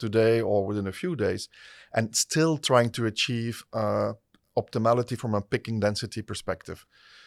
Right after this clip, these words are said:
So, and that's where, um, you know, you know, M-, Manhattan as a, as a solution provider is, is, is really bringing innovation to, uh, to, to allow companies to handle in the same, under the same roof,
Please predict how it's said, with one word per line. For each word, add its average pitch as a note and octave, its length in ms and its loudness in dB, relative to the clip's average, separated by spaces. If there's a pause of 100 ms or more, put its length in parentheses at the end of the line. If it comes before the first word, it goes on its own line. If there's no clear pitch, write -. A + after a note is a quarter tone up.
(120)
So, - 240 4
and G#2+ 160 2
that's A#2 220 6
where, A#2 500 4
um, G#2 540 2
you C#3 100 -2
know, A2+ 380 -2
you D3+ 160 -8
know, B2 240 -6 (280)
M-, C3+ 100 -10 (200)
Manhattan A#2 500 2
as A2 160 0
a, A2 120 0
as G2+ 100 -2
a G#2 80 -4
solution B2 380 -4
provider A2 560 2
is, G2+ 180 -4
is, G2 240 -6
is G#2 240 -8
really B2 220 -2
bringing A#2 320 0
innovation G#2+ 640 -2 (540)
to, A2+ 240 0
uh, G#2 220 6 (120)
to, G#2+ 300 -4
to G#2+ 240 -6
allow G#2 400 2 (120)
companies A2+ 520 0
to G2+ 260 -4
handle G#2+ 460 -2 (100)
in C#3 160 -2
the C#3+ 80 -2
same, A2 340 0
under C#3 200 -2
the C#3 100 -2
same A#2+ 260 -2
roof, G#2 320 -2